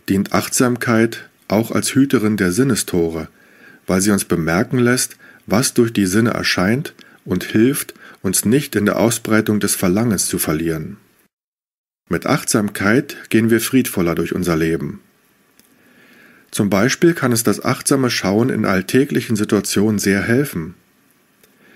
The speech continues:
Ich hatte eine erhellende Erfahrung, als ich einmal in New York die Fifth Avenue entlang ging und in den Schaufenstern viele verführerische Dinge entdeckte,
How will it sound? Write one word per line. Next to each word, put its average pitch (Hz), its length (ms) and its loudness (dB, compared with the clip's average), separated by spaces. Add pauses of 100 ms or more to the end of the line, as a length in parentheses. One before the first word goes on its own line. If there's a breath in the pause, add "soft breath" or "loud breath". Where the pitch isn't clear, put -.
(320 loud breath)
Ich - 240 2
hatte - 200 2
eine 110 180 2
erhellende 117 540 0
Erfahrung, 101 680 -2 (380 loud breath)
als 101 200 0
ich 113 160 -2
einmal 110 300 2
in 101 100 0
New 101 60 2
York 110 400 2
die - 80 -4
Fifth - 340 -2
Avenue 104 440 2
entlang 90 340 0
ging 123 300 0 (420 loud breath)
und 104 220 0
in 104 80 2
den 92 140 0
Schaufenstern 117 840 0
viele 135 400 4
verführerische 104 840 2
Dinge 98 300 2
entdeckte, 87 560 -2